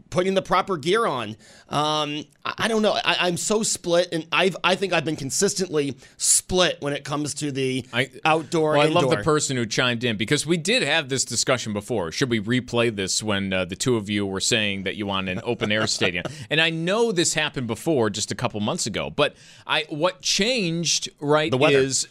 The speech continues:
Speaker 2: I, <laughs> well, yeah, the weather changed. But, uh, what changed is it's not often I go to a football game indoors, which
Speaker 1: Yeah.
Speaker 2: I, I did.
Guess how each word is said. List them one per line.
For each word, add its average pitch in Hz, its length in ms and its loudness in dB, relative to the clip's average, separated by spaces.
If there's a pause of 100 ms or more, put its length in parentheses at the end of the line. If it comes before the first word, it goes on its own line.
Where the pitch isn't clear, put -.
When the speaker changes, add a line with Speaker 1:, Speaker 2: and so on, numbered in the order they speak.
(200)
Speaker 2:
I, 139 240 2 (120)
<laughs> 233 460 2
well, 196 200 2
yeah, 202 280 2 (420)
the 175 180 2
weather 190 300 2
changed. 135 600 -2 (240)
But, 170 260 0
uh, 156 220 2
what 156 160 0
changed 247 520 -2
is 139 180 -2
it's 151 320 -4
not 165 180 0
often 160 360 -2
I 139 100 0
go 131 220 2
to 131 180 2
a 123 60 0
football 131 340 -2
game 123 240 -2
indoors, 120 540 -2
which 107 180 -4
Speaker 1:
Yeah. 101 160 -2
Speaker 2:
I, 104 60 -2
I 104 40 2
did. 104 360 -4